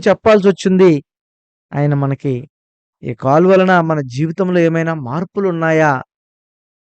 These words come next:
అసలు ఈ కాల్ వల్ల మనకి లాభమా, నష్టమా, కొన్ని జాగ్రత్తలు ఏమిటి అనేది కూడా మనం ఈరోజు ఈ వీడియోలో తెలుసుకునే ప్రయత్నం చేద్దాం. కాబట్టి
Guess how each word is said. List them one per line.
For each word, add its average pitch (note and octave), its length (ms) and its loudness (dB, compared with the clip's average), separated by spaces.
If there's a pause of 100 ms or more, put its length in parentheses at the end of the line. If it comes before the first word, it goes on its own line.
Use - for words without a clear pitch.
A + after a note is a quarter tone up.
(180)
అసలు G#3 320 2 (760)
ఈ D#3 80 -4 (120)
కాల్ F3 240 4
వల్ల B3+ 200 4
మనకి G#3+ 280 0
లాభమా, G#3 380 4 (460)
నష్టమా, F3+ 480 0 (920)
కొన్ని C#3+ 180 -6 (100)
జాగ్రత్తలు F3 560 0
ఏమిటి E3 260 -2 (480)
అనేది C#3+ 320 -4
కూడా C#3 220 2 (720)
మనం C3+ 260 -2
ఈరోజు D3 320 2
ఈ - 80 4
వీడియోలో E3 380 4 (260)
తెలుసుకునే C3+ 460 -6
ప్రయత్నం C3 340 -8
చేద్దాం. G2+ 280 -12 (960)
కాబట్టి G#3 440 0